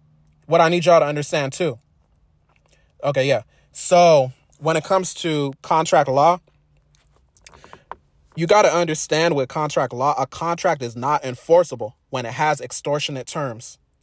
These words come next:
right? So what is an example of something having extortion, extortionate terms? What can we think of that happens w-, amongst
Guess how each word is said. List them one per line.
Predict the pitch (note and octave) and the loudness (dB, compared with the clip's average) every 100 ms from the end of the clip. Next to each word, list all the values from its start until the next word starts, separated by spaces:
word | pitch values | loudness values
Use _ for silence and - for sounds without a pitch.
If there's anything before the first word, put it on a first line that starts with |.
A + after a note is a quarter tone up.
| _ _ _ _ - | _ _ _ _ -8
right? | B2 C#3+ - _ _ _ | -2 -2 -4 _ _ _
So | - C#3+ | -4 2
what | D#3+ G#3+ | 4 4
is | E3 | 0
an | E3 | -4
example | C#3 E3 E3+ D#3+ | -4 -2 -2 0
of | C#3 | -2
something | - E3 D#3 D3+ | -2 -8 -10 -6
having | C#3+ C#3+ C3 | -6 -4 -8
extortion, | G#2+ - C#3 B2 C3+ | -10 -4 -4 -4 -6
extortionate | - D#3+ - F3 C#3+ C#3+ | -2 -2 2 2 2 -4
terms? | C#3+ C3 | -6 -6
What | C3 B3+ | 0 2
can | A#3 | 2
we | A3 | 0
think | G3 A3 F3 | 0 -2 0
of | B2 - _ _ | -2 -2 _ _
that | - C3 | -6 -2
happens | F3+ F3 B2 A#2 | 2 2 0 -14
w-, | B2 B2+ | -8 -6
amongst | C3+ D3 D#3 - - | -4 -4 -6 -8 -16